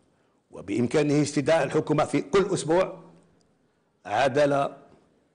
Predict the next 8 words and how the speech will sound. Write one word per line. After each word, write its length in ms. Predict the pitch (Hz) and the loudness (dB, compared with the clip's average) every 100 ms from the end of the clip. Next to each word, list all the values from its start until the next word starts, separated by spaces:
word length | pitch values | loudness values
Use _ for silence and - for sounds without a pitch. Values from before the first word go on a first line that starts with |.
| _ _ _ _ | _ _ _ _
لا 260 | 110 143 156 | -2 2 2
تخضع 420 | - - 131 131 | 2 -4 0 0
للسلطة 420 | 139 131 147 - | 0 0 -2 -2
التنفيذية 500 | 139 139 139 135 135 | -4 -4 -2 2 2
على 140 | 127 131 | 2 0
الإطلاق، 520 | 123 170 180 - - - _ _ _ _ 233 220 | 0 2 2 -2 -16 -20 _ _ _ _ -20 -18
غير 420 | 170 156 160 175 156 | -12 0 4 4 4
مقيدة، 800 | 147 143 143 135 151 - - | 0 0 2 4 2 2 -4